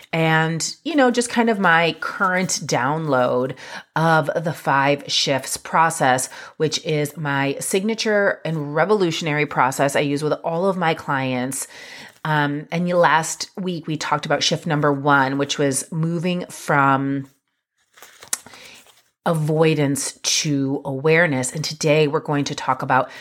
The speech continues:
shift number two, which is probably, you know, they're all, like, the reason that you're here,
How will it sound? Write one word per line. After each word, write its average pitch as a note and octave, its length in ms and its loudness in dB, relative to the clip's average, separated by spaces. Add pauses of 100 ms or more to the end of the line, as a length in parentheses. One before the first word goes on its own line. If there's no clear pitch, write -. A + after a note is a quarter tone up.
(120)
shift - 600 0
number C#3+ 440 0
two, A3+ 340 0
which G#3+ 120 0
is G3+ 80 0
probably, A#3+ 800 0 (140)
you E3+ 140 -2
know, D3 240 0 (180)
they're G#3 260 0
all, A3+ 260 6
like, C3+ 360 2
the D#3 220 4
reason C#3 580 0
that C3 240 0
you're B2+ 140 -4
here, B2+ 500 -2